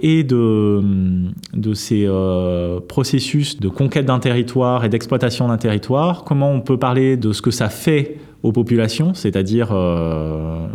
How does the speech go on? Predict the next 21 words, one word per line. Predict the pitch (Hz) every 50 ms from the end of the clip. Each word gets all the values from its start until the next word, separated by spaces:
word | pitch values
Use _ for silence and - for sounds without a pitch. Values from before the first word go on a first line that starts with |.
| -
ben, | - - 92 87 82 87 87 87 87 87 85 85
tout | - 110
simplement, | 101 - 95 92 - 104 98 95 101 107 110 110 107
euh, | 95 92 87 85 85 82 82 80 82 80 80 - - - -
et | 127 117 120
les | 117 117 110
massacres, | 101 98 98 - - 110 107 113 110 - - 107
euh, | 95 90 87 87 87 82 - -
et, | - 110 104 110 110 107
euh, | 104 95 90 87 85 82 82 82 85 - - - - - - - - - - -
toute | - - 127 -
la | 107
violence | 101 104 117 120 117 123 139 131 -
qui | - -
en | 117 110
découle, | 113 117 113 120 - 175 190 196 - - - - - - - - - -
sans | - - - - 156 151 160 180 196 - - -
représenter | - 113 120 143 143 - - 160 139 135 135 135 127 - 156 147 156 170 202 233 - -
des | - 110 107 131 127
corps | - - 151 147 156 170 170 - - - - - - - -
violentés. | 101 107 127 131 123 117 117 - 98 85